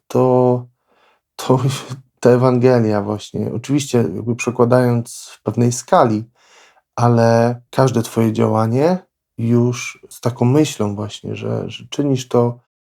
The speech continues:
z miłości dla Boga, czynisz to w Jego imieniu, sprawiasz, że Boża chwała się wypełnia, że Bóg jest oto-, otoczony chwałą.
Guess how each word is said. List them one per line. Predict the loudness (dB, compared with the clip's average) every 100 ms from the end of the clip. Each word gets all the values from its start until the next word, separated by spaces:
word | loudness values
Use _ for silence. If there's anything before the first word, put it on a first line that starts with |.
| _ _
z | 0
miłości | 2 4 2 -2 -6
dla | -2 -2
Boga, | 0 0 -2 -8 -10 -16 _ -6
czynisz | 0 0 0 -4
to | -2 -2 -2 -2 -4 -8 -12 -20 -20 _ _
w | -2
Jego | 2 2 2
imieniu, | 0 0 0 0 -2 -6 -10 -16 _ _ _ _ -20
sprawiasz, | -4 -2 0 0 -4
że | -4 -4
Boża | -4 -4 -6
chwała | -6 -6 -6
się | -8 -10 -10 -12 -16 -10
wypełnia, | -8 -6 -6 -6 -8 -14 _ _ _ _ _ _ _ _ -8
że | -4
Bóg | -2 -2 -2
jest | -8 -12
oto-, | -16 -16 -6
otoczony | -4 -2 -4 -2 -6 -6
chwałą. | -10 -8 -8 -8 -14